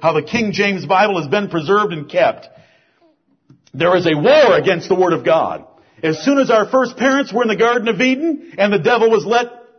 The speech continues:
loose to go into the Garden of Eden, what were his very first words? His, "Yea, hath God said?"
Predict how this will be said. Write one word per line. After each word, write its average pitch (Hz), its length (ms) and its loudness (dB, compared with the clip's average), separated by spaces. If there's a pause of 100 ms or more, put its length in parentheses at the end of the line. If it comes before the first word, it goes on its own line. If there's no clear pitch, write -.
(140)
loose 262 420 0
to 196 100 -2
go 247 180 2
into 226 140 0
the 196 60 -4
Garden 233 260 0
of 214 120 -2
Eden, 269 440 -2
what 233 180 2
were 202 120 0
his 175 160 -2
very 156 340 -2
first 233 340 -2
words? 165 480 -2 (600)
His, 170 220 -4 (2500)
"Yea, 175 420 0
hath 220 320 0
God 214 320 0
said?" 233 420 -4